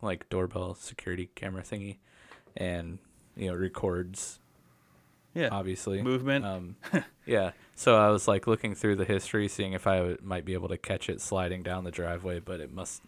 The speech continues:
Speaker 1: it must have not done it fast enough or something for it to, like, register movement out there.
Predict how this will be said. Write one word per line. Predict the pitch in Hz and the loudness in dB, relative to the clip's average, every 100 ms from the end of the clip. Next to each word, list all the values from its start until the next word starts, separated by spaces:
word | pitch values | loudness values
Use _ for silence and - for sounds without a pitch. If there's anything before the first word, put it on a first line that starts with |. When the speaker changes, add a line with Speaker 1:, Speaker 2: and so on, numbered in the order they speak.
| - | -14
Speaker 1:
it | 101 | -6
must | 98 - | -4 -4
have | 101 87 - _ _ _ | -6 -6 -14 _ _ _
not | - 101 87 - _ _ _ _ - | -6 -2 -2 -4 _ _ _ _ -6
done | 87 92 | -4 -2
it | 101 - _ - | -4 -8 _ -20
fast | - 95 98 - - | -6 -2 -2 -6 -8
enough | 123 127 - - | -6 -6 -6 -6
or | |
something | 127 135 131 139 | -4 -6 -6 -8
for | - 101 | -2 -4
it | |
to, | - | -2
like, | 92 82 | -4 -4
register | 95 95 95 95 - 95 | -2 -2 -2 -8 -4 -4
movement | 95 98 113 107 | -2 -4 -2 -4
out | 110 - | -4 -2
there. | 123 120 | -2 -2